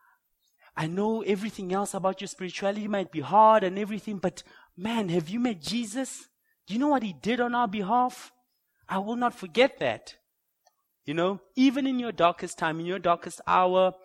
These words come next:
when, you know, when you're going through it at work, like, man, what Jesus has achieved for you. It's like,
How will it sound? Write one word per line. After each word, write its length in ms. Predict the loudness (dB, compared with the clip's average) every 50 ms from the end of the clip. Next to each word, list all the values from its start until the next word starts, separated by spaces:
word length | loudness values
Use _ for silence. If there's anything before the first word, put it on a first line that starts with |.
| -20 -14 -6
when, 400 | 0 2 2 2 2 0 -6 -10 _ _ _
you 80 | -8 -2
know, 260 | 2 4 4 4 4 2 -6 -10 -4
when 220 | -2 -2 0 0
you're 120 | -2 -4
going 280 | -2 0 0 0 0 -2
through 300 | -6 -12 -10 -4 0 0
it 220 | 0 0 -2 -8 -10 -8
at 200 | -8 -6 -6 -4
work, 460 | -2 0 0 0 -2 -4 -10 -18 -18 _ _ _ _ _ _ _ _ _ _ -8
like, 320 | -6 -6 -6 -8 -10 -16 -18 -18 -20 -20 _ _ _ _ _ _ _ _ _ _ _ -18
man, 460 | -14 -10 -10 -8 -10 -10 -12 -16 _ _ _ _ _ _ _ _ -4
what 180 | -4 -4 -4
Jesus 420 | -4 -12 -14 -12 -12 -14 -16 -14 -10
has 40 | -10
achieved 400 | -10 -10 -10 -10 -10 -10 -10 -12
for 160 | -12 -12 -10
you. 220 | -10 -10 -12 -10 -6
It's 180 | -6 -4 0 2
like, 180 | 2 2 0